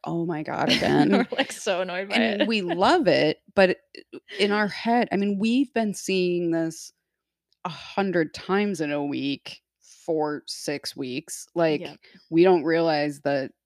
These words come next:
Speaker 1: our consumer half the time has maybe seen it once, if we're lucky.
Speaker 2: Right. Hit 'em hard, hit 'em again.
Speaker 1: Yeah.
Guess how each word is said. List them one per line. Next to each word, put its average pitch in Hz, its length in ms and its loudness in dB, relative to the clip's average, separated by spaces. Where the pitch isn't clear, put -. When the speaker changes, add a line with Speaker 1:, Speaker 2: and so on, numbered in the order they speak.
Speaker 1:
our 147 180 2
consumer 147 680 -2
half 139 240 -8
the - 100 -20
time - 220 -6
has 156 220 -8
maybe 147 500 -4
seen 139 260 -12
it 123 100 -16
once, 147 460 -16
if 156 200 -6
we're 135 140 -4
lucky. - 440 -14
Speaker 2:
Right. 160 420 -14
Hit 185 120 -6
'em 190 100 -4
hard, 180 360 0
hit 185 120 -8
'em 185 100 -4
again. 170 480 -6
Speaker 1:
Yeah. 143 180 -2